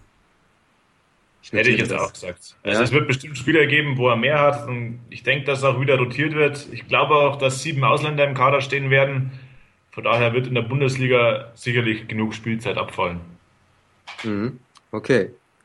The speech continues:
Speaker 1: Dann, äh, gehen wir noch ein bisschen tiefer,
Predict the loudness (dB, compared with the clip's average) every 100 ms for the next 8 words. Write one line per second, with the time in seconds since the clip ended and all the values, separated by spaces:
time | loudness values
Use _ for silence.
0 | _ -20 -20 -20 -20 -20 -20 _ _ _
1 | _ _ _ _ _ _ _ _ 0 2
2 | 4 4 6 6 6 2 -2 2 4 4
3 | 4 2 0 -4 -6 0 4 4 2